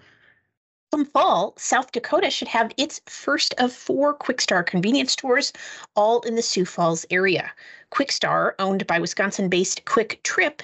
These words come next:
is planning four locations in the Mount Rushmore state, according to Sioux Falls Business. Two of the locations are in the southeast part of Sioux Falls, with the other two outside the city in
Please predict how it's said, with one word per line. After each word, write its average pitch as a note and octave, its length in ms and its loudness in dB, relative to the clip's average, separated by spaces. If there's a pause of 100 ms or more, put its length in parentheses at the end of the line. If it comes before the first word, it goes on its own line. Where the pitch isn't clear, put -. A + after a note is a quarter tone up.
(120)
is A#3 140 2
planning B3 340 0
four - 240 0
locations A3+ 600 2
in A#3 180 0
the A#3 100 4
Mount A3+ 380 0
Rushmore A#3+ 420 0
state, C#4+ 420 0
according G3+ 420 0
to F#3+ 200 0
Sioux - 240 2
Falls A3 400 0
Business. - 560 0 (420)
Two A#3+ 420 0
of G3 180 0
the G#3 80 2
locations A3 540 0
are G#3+ 80 4
in G3 80 0
the F#3 60 -6
southeast A3 540 -2
part B3 160 2
of B3+ 80 -2
Sioux - 180 0
Falls, - 420 -2 (340)
with C4 220 0
the - 200 -2
other C4+ 180 2
two C#4+ 320 0
outside E4 460 -2
the D#4+ 60 -2
city A3 360 0
in A3 260 2